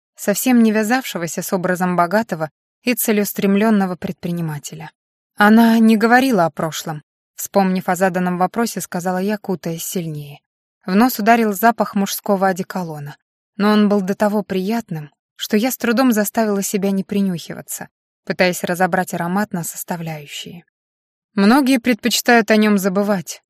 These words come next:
хмыкнул Мартин. Ваша тётушка, насколько мне стало известно, до своего отъезда в Маргалин успела побывать замужем. Ненадолго.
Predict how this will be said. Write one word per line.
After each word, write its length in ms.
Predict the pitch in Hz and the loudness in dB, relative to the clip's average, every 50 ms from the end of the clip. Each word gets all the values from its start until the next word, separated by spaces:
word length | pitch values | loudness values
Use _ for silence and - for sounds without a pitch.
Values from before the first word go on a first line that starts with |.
| _ _ _ | _ _ _
хмыкнул 520 | - - - 190 180 - - 185 180 180 180 | -16 -6 -4 -4 -4 -4 -4 -4 -4 -2 -2
Мартин. 500 | 180 175 165 160 - - 175 160 165 - _ _ _ _ _ _ _ _ _ _ | -2 -2 -4 -8 -12 -16 -16 -16 -18 -20 _ _ _ _ _ _ _ _ _ _
Ваша 320 | - 196 233 254 - 269 233 | 2 2 2 2 2 -2 0
тётушка, 480 | - 302 311 - 214 - - - 185 | 0 0 0 0 -2 -6 -4 -6 -4
насколько 480 | 180 185 190 - - 214 202 196 - 190 | -2 -2 -4 -2 0 -2 -2 0 0 -2
мне 180 | 185 185 190 190 | 0 0 -2 -2
стало 400 | - - - 190 180 175 180 175 | -4 0 2 2 2 2 0 -2
известно, 500 | 170 180 208 240 233 - - 165 156 151 | -4 -4 -4 -4 -4 -4 -6 -8 -6 -6
до 80 | 165 | -8
своего 380 | 156 - 190 190 190 202 240 262 | -6 0 2 2 2 4 2 2
отъезда 580 | 247 - - 202 226 247 233 202 190 208 208 | 0 0 -2 -2 0 0 0 0 2 2 2
в 60 | 190 185 | 2 4
Маргалин 640 | 202 202 196 185 196 202 214 240 269 247 202 - _ _ - | 2 2 2 4 2 2 2 2 2 0 0 0 _ _ -6
успела 400 | 196 196 - - - 285 285 262 | -4 -4 -4 0 2 2 2 2
побывать 460 | 233 240 220 196 233 226 233 220 196 | 2 0 0 2 4 4 4 4 2
замужем. 600 | 180 185 180 165 156 151 147 - - 147 143 147 _ _ _ _ _ _ _ - | 0 0 0 0 0 -6 -10 -12 -14 -14 -14 -16 _ _ _ _ _ _ _ 2
Ненадолго. 720 | 208 214 247 269 285 302 254 262 254 202 175 165 160 165 147 | 6 8 8 8 8 6 6 6 4 4 4 0 -4 -6 -6